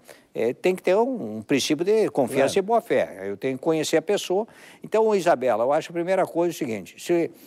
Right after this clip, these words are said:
Speaker 1: o seguro, ele con-, é, contempla doze meses, tu pagou dois, dois meses, e agora tu quer transferir a titularidade pro, pro, pro
Speaker 2: Pra uma outra
Speaker 1: proprietário
Speaker 2: pessoa, é,
Speaker 1: legal do
Speaker 2: proprietário,
Speaker 1: carro.
Speaker 2: é.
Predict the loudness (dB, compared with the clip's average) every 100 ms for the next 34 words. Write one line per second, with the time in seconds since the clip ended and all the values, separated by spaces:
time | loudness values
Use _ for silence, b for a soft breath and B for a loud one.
0 | B B -6 0 0 2 2 4 2 -2
1 | _ B B -2 2 2 2 0 0 0
2 | -2 0 -2 2 0 2 0 2 2 2
3 | 0 -2 -2 -2 0 2 0 2 2 0
4 | -2 -16 -14 0 2 2 0 -2 -2 -4
5 | -16 b b b b _ 0 2 4 2
6 | 2 0 0 -2 -2 0 -4 -4 -10 -4
7 | -2 0 2 2 2 0 -4 -6 -2 2
8 | 0 2 0 0 -2 -2 0 0 -4 -14
9 | -20 -20 -20 -20 -20 -20 -20 -20 -16 -10
10 | -10 -10 _ 0 2 4 2 0 -2 -4
11 | -10 -16 -4 -2 -2 -10 _ _ -2 0
12 | 4 4 6 2 2 0 0 0 2 0
13 | 2 0 2 -2 -4 -2 -2 -4 -10